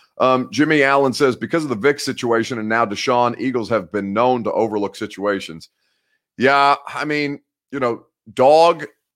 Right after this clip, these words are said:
uh, dog fighting and what is being described as a, <clears throat> as a,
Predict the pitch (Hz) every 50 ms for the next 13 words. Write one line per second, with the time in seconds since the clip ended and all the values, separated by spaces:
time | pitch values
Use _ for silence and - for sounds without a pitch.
0 | _ - 123 127 120 117 113 110 - - - - 156 147 - _ _ _ _ _
1 | _ _ _ _ _ _ _ _ _ _ _ _ - 98 98 131 131 143 156 160
2 | 165 151 - - 139 139 131 117 95 95 92 87 90 98 _ _ _ _ _ _
3 | _ _ _ _ _ _ _ - 113 123 120 120 113 110 104 101 98 95 85 82
4 | _ _ _ _ _ _ _ _ _ _ _ _ _ - - 98 95 113 127 139
5 | 139 139 127 110 - - 139 139 135 131 127 117 95 120 113 - - - - 139
6 | 131 135 127 123 110 92 110 101 95 95 92 76 - - _ _ _ _ - 123
7 | - - 98 - - _ _ _ _ _ _ _ _ _ _ _ _ _ _ _
8 | _ _ _ - - 113 120 101 117 107 101